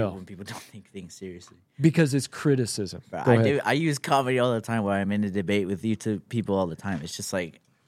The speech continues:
Speaker 1: a way to be, like, having fun with it, but, like,
Speaker 2: Yep.
Speaker 1: also be, like, proving your point too. Like, you don't care
Speaker 2: I,
Speaker 1: about it.
Speaker 2: I did it just the other day, you know, and, and we've gotta be careful as Christians of how are we going to use humor in our defense.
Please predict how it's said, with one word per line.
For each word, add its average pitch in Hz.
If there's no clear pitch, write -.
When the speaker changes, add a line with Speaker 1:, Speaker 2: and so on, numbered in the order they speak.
Speaker 1:
a 131
way 110
to 98
be, 95
like, 82
having 98
fun 104
with 98
it, 85
but, 85
like, 82
Speaker 2:
Yep. 98
Speaker 1:
also 98
be, 85
like, 73
proving 80
your 71
point 78
too. 82
Like, 76
you -
don't 76
care 104
Speaker 2:
I, 143
Speaker 1:
about 175
it. -
Speaker 2:
I 143
did 151
it 156
just 143
the 151
other 147
day, 180
you 139
know, 147
and, 156
and 131
we've 147
gotta 202
be 165
careful 131
as 113
Christians 104
of 98
how 127
are 127
we 120
going 110
to 107
use 104
humor 101
in 95
our 95
defense. 92